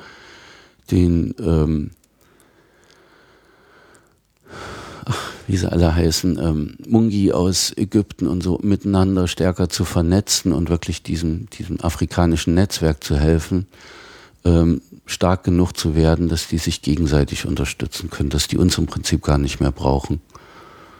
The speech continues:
Und dass wir noch ungestörter von diesem Helfer-Ding, was irgendwie uns überschattet,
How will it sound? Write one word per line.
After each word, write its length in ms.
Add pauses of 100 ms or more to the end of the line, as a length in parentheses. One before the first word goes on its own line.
(760)
Und 140
dass 180
wir 120
noch 200
ungestörter 840
von 380
diesem 480
Helfer-Ding, 1400
was 240
irgendwie 560
uns 380
überschattet, 720